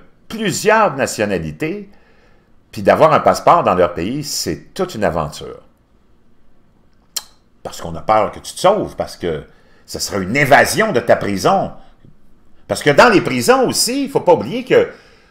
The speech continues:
il y a différents types de prisons. Dans nos pays, les prisons sont quand même confortables. Il y a d'autres pays où les prisons sont vraiment, zzz, invivables. Donc, tu veux te sauver de ta prison.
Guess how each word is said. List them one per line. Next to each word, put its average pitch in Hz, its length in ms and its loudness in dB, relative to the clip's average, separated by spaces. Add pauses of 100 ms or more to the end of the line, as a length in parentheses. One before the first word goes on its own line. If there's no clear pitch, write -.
(220)
il - 60 -2
y 139 40 6
a 143 40 6
différents 139 420 0
types 196 200 -4
de 151 80 2
prisons. 101 480 -2
Dans 139 180 2
nos 135 120 0
pays, 156 280 0
les 147 100 -2
prisons 104 320 -4
sont 180 160 -2
quand 135 140 0
même 120 180 -4
confortables. 85 920 -2 (2250)
Il 85 60 -16
y 85 40 -14
a - 20 -14
d'autres 80 480 -2
pays 82 340 -8
où 98 140 -8
les 78 120 -6
prisons 87 460 -10
sont 73 320 -12
vraiment, 80 540 -12 (100)
zzz, 104 340 -16 (580)
invivables. 95 640 -8
Donc, - 420 -10 (1500)
tu 95 120 -14
veux 92 100 -4
te - 40 -12
sauver 104 280 -2
de 180 40 -14
ta 123 120 -4
prison. 82 340 -8